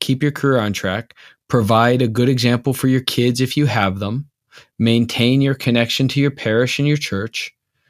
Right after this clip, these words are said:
and the same life of repentance and call to holiness applies to you. So that same vocation of Jesus, "Be you perfect as your heavenly Father is perfect," that's still on you. So it's like, "Well, my marriage sure wasn't perfect." Yeah, but you can be.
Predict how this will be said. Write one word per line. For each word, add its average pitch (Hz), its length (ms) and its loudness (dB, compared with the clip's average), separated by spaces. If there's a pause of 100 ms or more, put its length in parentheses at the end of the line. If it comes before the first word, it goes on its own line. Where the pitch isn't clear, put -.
(280)
and 120 440 2 (1300)
the 113 200 -2
same 131 480 2
life 120 440 0
of 113 360 0
repentance 117 720 -2
and 120 120 -2
call 120 280 0
to 139 100 -6
holiness 113 540 -2
applies 160 360 -2
to - 120 -8
you. - 80 -10
So 104 320 -2 (320)
that 120 200 2
same 143 280 2
vocation 135 500 0
of 117 100 0
Jesus, 139 400 0
"Be - 140 -2
you 147 180 2
perfect 151 460 -2
as 127 140 0
your 131 80 2
heavenly 135 340 2
Father 151 400 2
is 110 220 0
perfect," 135 440 -2
that's 131 220 0
still 170 240 2
on 277 220 2
you. 95 180 -2 (400)
So - 140 -4
it's 135 100 -2
like, 127 140 0
"Well, 160 180 2
my 131 100 2
marriage 170 360 2
sure 139 160 -4
wasn't 117 320 -2
perfect." 127 360 -4
Yeah, 190 140 2
but 151 180 -4
you 147 80 -2
can 92 300 -6
be. 98 180 -10